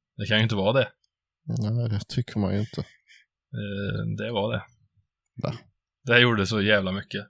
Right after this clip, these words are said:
Speaker 1: Avfyrningen.
Speaker 2: Jaha, att du
Speaker 1: Ja,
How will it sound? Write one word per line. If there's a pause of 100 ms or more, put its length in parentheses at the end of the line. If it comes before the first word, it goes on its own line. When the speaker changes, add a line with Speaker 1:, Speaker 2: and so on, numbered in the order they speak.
Speaker 1:
Avfyrningen. (1500)
Speaker 2:
Jaha,
att
du (160)
Speaker 1:
Ja,